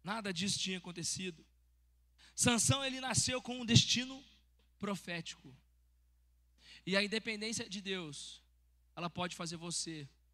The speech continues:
perder o seu propósito, o seu destino. O propósito é o motivo de você existir.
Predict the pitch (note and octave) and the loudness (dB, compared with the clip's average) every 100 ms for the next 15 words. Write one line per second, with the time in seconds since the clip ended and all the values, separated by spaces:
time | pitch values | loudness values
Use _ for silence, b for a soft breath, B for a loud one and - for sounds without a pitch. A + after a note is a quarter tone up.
0 | _ _ F3+ F3 F3 F3 E3+ E3 D3 C#3+ | _ _ -4 -2 0 -2 -4 -6 -6 -8
1 | C3+ C3+ - _ - E3 D#3 D#3 - D#3 | -8 -10 -16 _ -4 -4 -2 -6 -6 -8
2 | E3 E3+ _ _ _ _ _ _ _ _ | -10 -16 _ _ _ _ _ _ _ _
3 | _ _ _ _ _ B B - - A#3+ | _ _ _ _ _ B B 6 8 12
4 | - A3 B3 A#3 A3+ A#3 - A3+ F#3 G#3 | 12 12 10 4 2 2 4 2 2 4
5 | - A3+ G3+ G3+ - - F#3 G3+ | 8 8 6 2 0 0 -2 -4